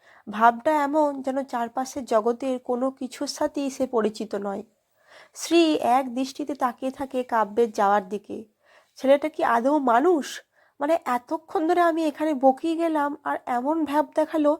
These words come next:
যেন জানেই না চারপাশে কি চলছিল। আমারই ভুল একে সরি বলতে আসা। এত মেজাজ দেখালে সরি কেন, কিছুই বলবো না,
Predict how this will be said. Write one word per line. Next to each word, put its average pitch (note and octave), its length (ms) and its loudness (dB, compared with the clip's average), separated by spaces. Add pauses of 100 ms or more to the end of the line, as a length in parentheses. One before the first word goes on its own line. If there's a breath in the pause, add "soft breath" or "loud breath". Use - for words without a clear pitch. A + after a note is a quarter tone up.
(320 loud breath)
যেন C#4+ 260 2
জানেই C4+ 420 0
না F#4 140 4
চারপাশে C#4+ 500 -4
কি C4 120 -8
চলছিল। A3 580 -6 (480)
আমারই D4+ 360 4
ভুল D4 400 4
একে B3+ 200 -4
সরি B3+ 260 -2
বলতে A#3+ 300 -2
আসা। G#3+ 360 -6 (500 soft breath)
এত A#3 280 -2
মেজাজ C#4+ 480 2
দেখালে D#4 420 -2
সরি C4 320 -2
কেন, A#3 300 -2
কিছুই C4 380 0
বলবো A#3+ 320 4
না, G#3+ 220 -8